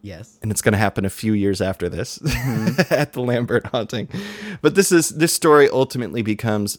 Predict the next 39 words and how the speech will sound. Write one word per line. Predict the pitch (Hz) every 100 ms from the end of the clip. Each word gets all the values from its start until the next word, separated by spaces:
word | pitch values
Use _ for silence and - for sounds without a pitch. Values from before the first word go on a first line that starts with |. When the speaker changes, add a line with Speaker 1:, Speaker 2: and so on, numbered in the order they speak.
| -
Speaker 2:
about, | 101 104 104 101 - _ -
this | 131
is | 156 120
the | 135
one | 123 127 123
where | 110 107
Elise, | - 101 107 - -
where | 110 104
Lin | 101 113
Shaye | 101 - 107 98 98 - _ _ _ _ _ _ _ - -
becomes | 131 123 135 123
the | -
star | - 95 87
of | -
this | 82 -
franchise. | 71 - - - -
Speaker 1:
Yeah. | 107 73 - - _
Speaker 2:
It's | 120
about | 120 127
her | 123 113
return. | 110 - - 135 123 -
Ultimately, | 139 143 131 117 113
the | 101
story | - 113 95
is | 104
about | 98 92
her | 101
returning | 98 95 - 113 107 101 90 92 _ _ _ _ - _ _
to | -
this | 104 95
job | 104 104 95 92 82 -
and | 98
kind | - 104 92
of | -
assembling | 104 - 135 127 117 107 107
the | 104
team | - 117 104 95 95
that | 95
we | 101 95 92